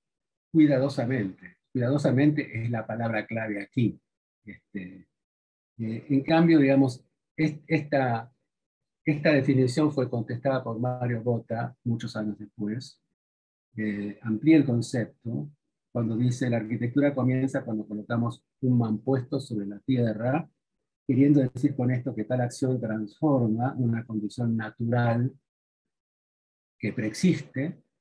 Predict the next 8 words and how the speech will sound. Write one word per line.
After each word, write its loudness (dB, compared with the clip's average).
en 0
una 4
artificial 0
o 0
cultural, -4
que -4
debiera 0
ser -2